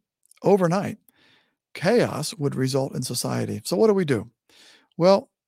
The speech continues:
I believe here's the encouragement to us, to understand as Christians what the Bible says, that the poor among us are truly helped by individuals, by the church, by organizations like, I'll give you one in Lincoln, People City Mission,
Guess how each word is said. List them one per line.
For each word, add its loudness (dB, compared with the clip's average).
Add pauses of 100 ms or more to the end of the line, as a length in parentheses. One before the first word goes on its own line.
(120)
I 2
believe 0
here's -2
the -2
encouragement -6
to -4
us, -8
to -4
understand -2
as -6
Christians -4 (500)
what 0
the 2
Bible -2
says, -6 (440)
that -2
the -8
poor 2
among -2
us -6
are -4
truly 0
helped -4
by -4
individuals, -6 (480)
by 0
the 0
church, -6 (280)
by 2 (320)
organizations 0
like, -2 (400)
I'll -4
give -4
you -2
one -6
in -4
Lincoln, -6
People -8
City -2
Mission, -4